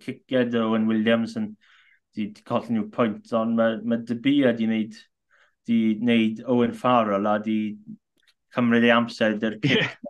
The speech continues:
Speaker 1: hanner. A
Speaker 2: Ie.
Speaker 1: ed-, yy, ti'n edrych ar y gêm ar y pryd, t'mo,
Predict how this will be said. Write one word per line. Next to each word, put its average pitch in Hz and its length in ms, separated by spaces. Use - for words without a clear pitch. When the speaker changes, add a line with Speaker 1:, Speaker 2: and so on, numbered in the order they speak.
Speaker 1:
hanner. 117 440
A 131 140
Speaker 2:
Ie. 151 160
Speaker 1:
ed-, 127 320
yy, 156 160
ti'n 160 240
edrych 165 260
ar 147 80
y 139 140
gêm 139 220
ar 127 100
y - 80
pryd, 131 320
t'mo, 127 240